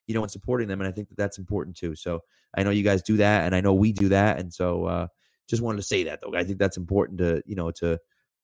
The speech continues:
to put out there. A lot of, a lot of people say, you know, "Oh, the Pink Hats are gonna leave, you know, once, once Brady leaves and everything else." And, you know, we'll see, I guess, when that, when that eventually happens. But, you know, st-, stick around, stick around. We'll be here, and, uh, and we got some good,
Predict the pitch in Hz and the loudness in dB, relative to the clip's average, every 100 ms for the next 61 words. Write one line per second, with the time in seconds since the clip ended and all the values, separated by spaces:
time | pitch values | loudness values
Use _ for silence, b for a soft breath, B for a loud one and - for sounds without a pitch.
0 | _ _ _ - - 107 98 98 95 95 | _ _ _ 2 4 4 4 4 4 4
1 | 92 98 101 - 107 107 127 104 - 95 | 2 4 2 2 0 0 -2 -6 -6 -4
2 | 95 101 92 92 107 101 95 117 104 107 | -4 -4 -2 -2 -2 -4 -4 -4 -2 -2
3 | 104 104 98 104 107 95 92 101 92 90 | -2 -4 0 4 4 2 0 2 2 2
4 | 101 98 - _ _ - 107 - 101 98 | 2 0 -10 _ _ 0 0 2 2 4
5 | 98 92 92 92 87 90 87 85 85 85 | 2 2 2 0 0 0 -2 -4 -8 -6
6 | 82 90 85 104 - 107 85 90 85 - | -2 -2 0 -2 2 2 2 2 0 0
7 | 90 85 82 - 90 92 90 87 87 - | -2 -2 -2 -4 -6 -2 0 0 -2 -2
8 | 90 90 87 78 - 82 - _ _ _ | -2 0 -2 -8 -14 -14 -14 _ _ _
9 | _ _ _ 147 135 101 _ _ _ - | _ _ _ 0 2 0 _ _ _ -18
10 | - - - 160 156 104 87 _ _ - | -14 -4 0 2 4 4 0 _ _ -2
11 | 135 131 117 95 101 117 113 113 113 127 | 2 4 4 4 4 4 4 6 4 4
12 | 117 101 95 92 87 98 101 107 101 98 | 2 0 0 0 0 0 0 0 -2 0
13 | 107 | 0